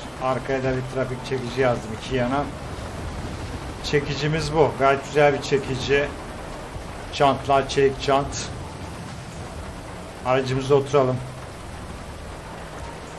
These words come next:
Memurum gel, ıslanma, gel. Hüsamettin memurumuz, Hüsop. İçerisi de bu şekilde, gayet güzel gözüküyor.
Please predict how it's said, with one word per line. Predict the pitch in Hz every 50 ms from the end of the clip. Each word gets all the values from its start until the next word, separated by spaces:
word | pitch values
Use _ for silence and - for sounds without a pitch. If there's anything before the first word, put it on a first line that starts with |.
| - - - - -
Memurum | 127 139 147 151 156 165 160 143 131
gel, | 143 151 156 151 147
ıslanma, | 143 143 - - 151 151 147 143 139 131
gel. | 131 139 143 131 135 - - - - - - - - - - - - - - - - - - - - - - - - - - - - - - -
Hüsamettin | - - - 151 139 139 139 139 139 139 - - 151 143
memurumuz, | 135 135 135 135 131 131 131 131 135 139 131 - - - - - - 123
Hüsop. | 123 - - 139 143 139 - - - - - - - - - - - - - - - - - - - - - - - - - - - - - - - - - - - - - - - - -
İçerisi | - - - 151 151 151 147 - -
de | 160 156
bu | 147
şekilde, | - - 156 143 135 131 120 123
gayet | 123 131 135 131 131 131 -
güzel | 123 127 135 139 135
gözüküyor. | 127 123 117 104 - - - - 135 151 151